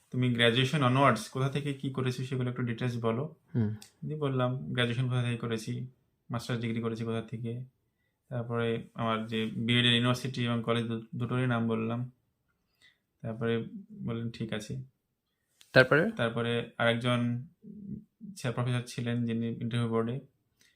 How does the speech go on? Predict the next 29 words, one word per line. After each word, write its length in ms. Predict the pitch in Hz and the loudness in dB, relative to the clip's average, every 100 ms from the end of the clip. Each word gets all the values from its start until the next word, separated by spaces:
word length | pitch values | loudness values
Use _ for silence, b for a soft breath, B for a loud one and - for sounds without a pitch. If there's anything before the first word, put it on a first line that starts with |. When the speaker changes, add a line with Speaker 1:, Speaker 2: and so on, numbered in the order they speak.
| _ _ _ | _ _ _
Speaker 1:
তিনি 460 | 120 117 117 120 - - 127 | -2 0 0 -2 -4 -6 -2
বললেন 340 | 113 113 113 | 0 0 0
যে, 60 | 113 | -2
"একটু 240 | 117 123 - _ _ _ - - 113 | -6 -12 -14 _ _ _ -16 -8 -2
ডেমো 240 | 120 117 | 2 2
দেয়া-, 380 | 117 117 113 117 | 2 0 -2 -2
দিন 220 | 127 151 - - 120 | -2 -2 -8 -10 -4
দু 140 | 110 | -2
তিন 140 | 113 | -2
মিনিট 320 | 110 113 117 - 117 | -2 -2 -4 -8 -4
যা 120 | 107 | 0
Speaker 2:
হুম। 100 | 113 | 2
Speaker 1:
পারবেন।" 380 | 107 117 131 - 127 | 0 -2 -4 -2 2
Speaker 2:
হুম। 180 | 104 101 _ _ _ _ _ _ _ _ - | 4 2 _ _ _ _ _ _ _ _ -12
Speaker 1:
তারপরে 280 | 147 151 143 | -8 -6 -4
আমি 180 | 135 | -4
বোর্ডে 340 | 131 - 131 123 | -6 -6 -2 8
Speaker 2:
মানে 320 | 139 139 127 - _ _ 131 | 12 12 10 -4 _ _ 4
ডেমোর 340 | 131 165 175 | 8 10 10
জন্য 220 | 180 196 | 10 8
কি 120 | 190 185 | 6 6
কোনো 300 | 185 185 175 | 10 10 10
নির্ধারিত 360 | 151 156 170 170 | 8 8 10 12
Speaker 1:
না, 120 | 131 | 12
Speaker 2:
কিছু 160 | 190 208 | 12 12
Speaker 1:
ডেমো 40 | |
Speaker 2:
বলেছেন? 500 | 220 233 226 196 160 | 12 10 8 6 6
যেটা 200 | 180 190 | 10 12
Speaker 1:
না, 180 | 156 | 10